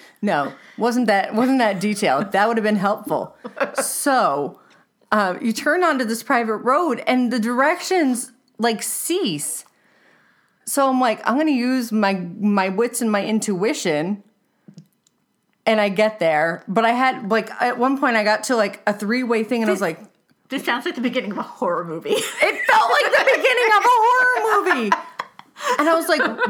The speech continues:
Speaker 1: "Which way do I go?" So I call up my friend Leanne. I was like, "Leanne, where do I go? There's an orange house, there's a red house, there's a white house.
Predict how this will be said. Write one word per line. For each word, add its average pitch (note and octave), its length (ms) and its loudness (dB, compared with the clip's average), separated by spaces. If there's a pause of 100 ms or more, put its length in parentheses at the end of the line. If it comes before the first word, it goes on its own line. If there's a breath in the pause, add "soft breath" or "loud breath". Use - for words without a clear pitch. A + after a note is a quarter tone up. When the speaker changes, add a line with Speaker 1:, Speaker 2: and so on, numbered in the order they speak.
Speaker 1:
"Which D4 300 0 (100)
way A3+ 240 2
do A3 140 2
I G3+ 80 0
go?" F3 280 0
So D#3+ 160 -2
I G#3+ 80 2
call A3+ 340 0
up G3 60 -4
my G3 160 0
friend F#3 300 -2
Leanne. D#3+ 260 0
I D#3 60 0
was D3+ 100 -4
like, D#3+ 180 -8
"Leanne, C#3+ 520 -4 (1040)
where D3+ 320 -4
do B3 140 -4
I G#3+ 100 -4
go? D3 540 -6 (400)
There's F#3 400 -2 (180)
an F#3+ 240 -2
orange G#3 400 -2
house, C#4 540 -2 (120)
there's F#3+ 320 -2
a G#3 80 2
red G3+ 360 0
house, D#3 500 -4 (300 soft breath)
there's F3+ 260 -4
a F#3 80 0
white C#3+ 360 -4
house. C#3 440 -6